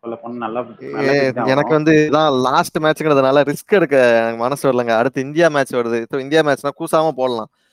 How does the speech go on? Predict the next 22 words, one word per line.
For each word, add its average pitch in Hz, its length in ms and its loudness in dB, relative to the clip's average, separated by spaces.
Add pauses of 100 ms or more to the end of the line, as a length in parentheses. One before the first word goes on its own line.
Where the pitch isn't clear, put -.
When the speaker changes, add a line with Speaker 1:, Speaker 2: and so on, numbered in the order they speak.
(120)
Speaker 2:
So, 151 180 -2
இது 131 160 2
ஐ 131 180 0
பி 156 80 -2
எல்-ஓட 143 220 2
லாஸ்ட் 131 300 0
மேட்ச். 131 220 -4
Speaker 1:
ம். 135 40 0
Speaker 2:
இன்னும் 135 280 -2
அடுத்த 127 220 0
வருஷம் 139 200 -4
தான் 143 160 0
இந்த 127 60 -4
மாதிரி 131 200 -2
ஒரு 120 180 -4
ஃபேண்டஸி 131 240 -2
எடுக்க 131 240 -4
முடியுங்கிறப்போ, 123 760 -8 (280)
ஏன் 135 160 0
ரிஸ்க் 143 260 0
எடுக்கணும்? 127 300 0
நம்ம 120 200 -4